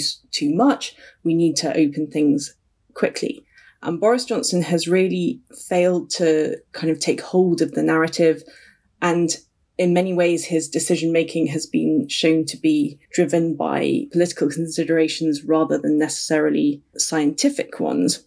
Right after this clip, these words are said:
So what we're really seeing now is that where before it looked like the Conservative government was going to be able to be quite coherent, you know, all of the M Ps elected as Conservatives in December were on board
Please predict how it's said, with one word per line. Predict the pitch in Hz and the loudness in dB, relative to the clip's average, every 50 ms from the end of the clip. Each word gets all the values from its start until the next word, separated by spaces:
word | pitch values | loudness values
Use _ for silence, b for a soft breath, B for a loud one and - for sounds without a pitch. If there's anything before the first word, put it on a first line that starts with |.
| _ _ - | _ _ -12
So | - - - 196 190 196 | -10 -6 -2 0 0 2
what | 196 220 233 - - | 2 2 0 2 2
we're | 220 214 | -2 -2
really | 202 202 254 277 269 247 240 | 2 2 0 2 2 0 -2
seeing | - - 175 170 165 165 165 | -4 0 0 2 2 2 2
now | 160 160 160 165 - - | 2 2 0 0 0 0
is | 185 175 - | 0 0 2
that | 185 160 - 160 | 0 0 0 2
where | 196 214 233 240 233 | 2 4 4 4 2
before | 240 226 190 - - - 240 233 202 - - - 170 190 214 208 - _ - | 0 -2 -8 -6 -4 2 2 2 4 2 2 2 2 0 0 -2 -8 _ 0
it | - 170 - | 0 0 2
looked | 170 175 - - - | 2 0 0 0 -2
like | 160 160 160 - - - - - | 0 0 0 0 -4 -10 -16 -8
the | - 170 | -8 -2
Conservative | - 175 160 151 - 165 165 - - 151 147 | 0 2 2 2 2 0 0 0 -4 -8 -2
government | - 170 - - 160 156 - - | -2 -2 0 2 0 0 0 0
was | 160 151 - | 0 0 2
going | 165 160 156 | 2 0 0
to | - - | -2 -6
be | - - 170 | -4 -2 0
able | 160 139 - - | 0 0 -2 -6
to | - - | -8 -8
be | - - | -8 -10
quite | - - - - 147 - - _ _ _ - | -10 -8 -4 -4 -4 -4 -6 _ _ _ -14
coherent, | - - 185 151 143 - - 269 269 262 247 254 247 240 226 - - - - - - _ _ | -6 -2 -2 -2 -2 0 2 2 4 4 2 2 0 -2 -2 -6 -10 -12 -12 -12 -12 _ _
you | - 151 147 147 | -2 0 0 0
know, | 147 - - | -2 -2 0
all | 190 196 208 196 185 | 2 4 4 4 2
of | 165 | 0
the | - 165 170 | 0 0 0
M | 165 156 156 | 2 0 -2
Ps | 147 175 - 156 143 143 - - - _ - | -2 -4 -2 -2 -2 -4 -4 -10 -12 _ -2
elected | 160 165 123 - - - - 160 147 - - - b b b b b _ - | 0 0 0 0 -2 0 0 0 0 0 -8 -10 b b b b b _ -4
as | 165 156 | -4 -2
Conservatives | - 175 165 - 175 165 160 147 - - 160 - - | 0 0 0 2 2 0 0 0 -2 -8 -8 -2 2
in | 160 160 | 2 2
December | 143 156 - - 160 160 160 147 165 165 160 160 - _ - | 2 2 0 -2 0 0 0 2 2 2 0 -2 -6 _ -16
were | 185 156 185 185 180 175 | -6 -2 0 2 2 2
on | 175 175 170 | 0 0 -4
board | 147 - 196 220 226 208 175 156 160 151 147 | -2 2 2 4 4 2 0 0 0 -2 -2